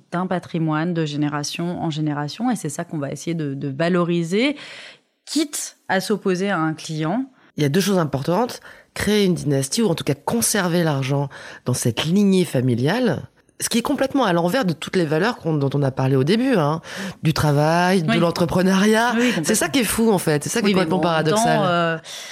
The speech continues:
Speaker 1: c'est des paradoxes qui sont repris, euh, tout en haut de la scène politique, hein. C'est-à-dire que, euh,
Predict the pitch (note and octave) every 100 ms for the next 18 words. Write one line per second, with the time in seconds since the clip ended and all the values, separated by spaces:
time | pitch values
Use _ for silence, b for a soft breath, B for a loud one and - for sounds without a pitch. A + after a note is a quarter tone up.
0 | B B - E3+ E3+ E3 E3 F3 F3+ E3+
1 | F#3 G#3 - - - F3+ E3 F3 - A#3
2 | A#3 G3+ E3+ D#3+ D#3 D#3 - F#3+ G3 A3+
3 | G3 F3 F3 G3 F#3 G3 G#3+ E4 G#3+ G#3
4 | G#3 E3+ D#3 E3+ - E3 D3 D3+ D3+ D3